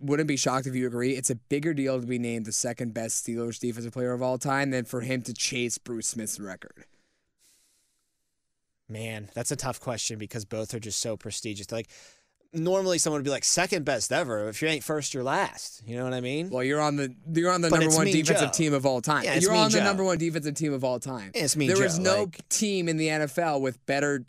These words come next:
Speaker 1: with a better track record of producing defensive players.
Speaker 2: Yeah, there's not ever going to be a player, let alone on one side of the ball, just player overall, that's more impactful and more meaningful than Mean Joe.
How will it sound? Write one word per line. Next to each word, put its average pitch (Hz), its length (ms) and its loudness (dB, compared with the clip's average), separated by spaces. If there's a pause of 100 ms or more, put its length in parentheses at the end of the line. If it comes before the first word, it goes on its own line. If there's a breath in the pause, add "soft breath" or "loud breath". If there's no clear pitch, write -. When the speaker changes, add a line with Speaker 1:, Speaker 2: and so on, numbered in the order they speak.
Speaker 1:
with 135 160 -2
a 127 40 0
better 143 460 -2
track 139 420 0
record 127 300 0
of 113 160 -4 (140)
producing 135 460 0
defensive 120 460 -6
players. 139 480 -8
Speaker 2:
Yeah, 170 120 0
there's 170 220 2
not 202 340 2
ever 156 280 4
going 143 280 0
to 131 100 -2
be 131 240 -2
a 117 60 -4
player, 156 840 -2 (240)
let 139 180 2
alone 135 240 2
on 123 200 2
one 127 140 0
side 127 200 0
of 113 60 -2
the 110 60 -4
ball, 110 180 -2
just 113 180 -6
player 135 340 0
overall, 120 480 0
that's 123 240 -4
more 131 280 0
impactful 120 600 -4
and 104 120 -8
more 107 160 -6
meaningful 104 440 -10
than 98 160 -10
Mean 92 200 -12
Joe. 98 320 -8